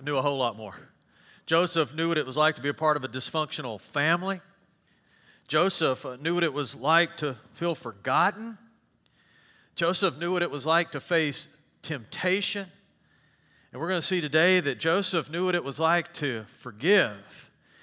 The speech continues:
And then next week, we really hope you're back next week. Hope you'll tune in next week online. We're gonna talk about how Joseph handled success. You see, a lot of people know how to handle failure.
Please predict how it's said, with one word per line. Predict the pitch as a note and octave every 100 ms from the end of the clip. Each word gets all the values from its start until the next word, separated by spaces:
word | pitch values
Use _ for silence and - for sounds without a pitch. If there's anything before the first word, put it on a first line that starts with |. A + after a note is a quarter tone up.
| - -
And | C3+
then | E3 D#3
next | F#3 F3+ D#3+
week, | C#3+
we | C#3+
really | C#3 F3 E3+
hope | E3 C#3+
you're | D3
back | C#3+ D#3 C3+
next | D3+ -
week. | C#3+ -
Hope | D3+
you'll | D3+ B2+
tune | - E3
in | D#3 D3 C3
next | C#3+ -
week | D3+ C#3
online. | C3 C#3 C#3 D3+
We're | C3+
gonna | F#3+ D3+
talk | - C#3+
about | D3+ D3+ C3+ - -
how | - D3
Joseph | A#2+ D#3 D#3+ D3+ B2
handled | D#3 D#3+ E3 E3 C3+
success. | - D3+ - F#3+ F#3+ C3 -
You |
see, | C3+ E3+
a |
lot | C3+ C#3+ G3
of | G#3+
people | F#3+ D#3
know | D#3
how | D#3 D#3
to | C3+
handle | D3 D#3 A#2
failure. | - E3 F#3 F3+ B2 A2